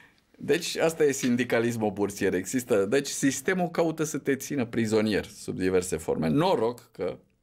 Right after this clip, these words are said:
am fost prevăzători și de data asta și am, uh,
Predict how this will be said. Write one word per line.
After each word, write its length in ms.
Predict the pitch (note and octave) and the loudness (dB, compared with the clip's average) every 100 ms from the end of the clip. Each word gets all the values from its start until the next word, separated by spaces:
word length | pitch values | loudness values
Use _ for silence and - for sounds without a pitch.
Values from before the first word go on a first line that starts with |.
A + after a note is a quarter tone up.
| _ _ _ _ _ _ _ - | _ _ _ _ _ _ _ -8
am 140 | C3 | -4
fost 220 | B2+ C#3+ | -2 -2
prevăzători 640 | - A#2+ A#2 G#2 G2+ A2 G2 | 0 2 2 0 0 0 -2
și 120 | - | -4
de 140 | E2+ | -2
data 240 | F2 F2 D2+ | 0 2 0
asta 400 | E2 - D#3 - _ _ _ _ _ _ | 0 0 -2 -4 _ _ _ _ _ _
și 640 | - - B2+ A#2 A#2 A2+ | -6 0 2 4 2 0
am, 360 | - G#2+ G#2 G#2 | 0 -2 0 0
uh, 440 | G2+ G2 F#2+ G2 | 2 2 2 -2